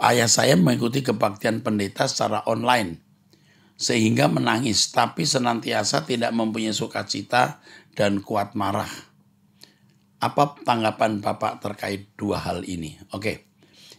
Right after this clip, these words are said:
yang pertama pasti ayahmu tidak memiliki kejujuran terhadap diri sendiri.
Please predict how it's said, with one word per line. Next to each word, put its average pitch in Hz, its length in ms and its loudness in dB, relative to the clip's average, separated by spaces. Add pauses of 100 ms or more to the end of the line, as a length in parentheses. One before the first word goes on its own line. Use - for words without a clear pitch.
yang 135 200 0
pertama 151 600 2
pasti 139 560 0
ayahmu 110 800 -2 (960)
tidak 110 400 -2
memiliki 104 640 2
kejujuran 107 920 2
terhadap 90 360 -4
diri 85 240 -6
sendiri. 82 440 -6